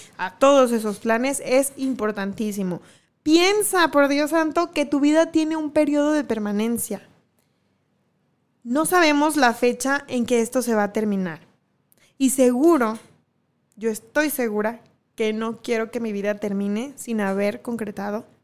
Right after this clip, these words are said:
esos planes. Si a ti te pasa lo mismo, creo que tú y yo debemos iniciar el día de hoy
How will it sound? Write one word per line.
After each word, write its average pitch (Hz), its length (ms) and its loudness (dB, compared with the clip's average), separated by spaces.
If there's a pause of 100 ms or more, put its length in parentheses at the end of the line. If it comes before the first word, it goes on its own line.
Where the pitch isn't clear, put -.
esos 214 340 -6
planes. - 460 -14 (800)
Si 262 400 2
a 240 160 4
ti 277 100 0
te 294 160 -2
pasa 269 300 -2
lo 240 100 -4
mismo, 233 520 -4 (220)
creo 240 220 0
que 226 140 -2
tú 240 160 -4
y 233 120 -2
yo 262 220 -2
debemos 220 640 -4
iniciar 202 380 -6
el 214 140 -4
día 208 140 -4
de 202 140 -4
hoy 277 220 -4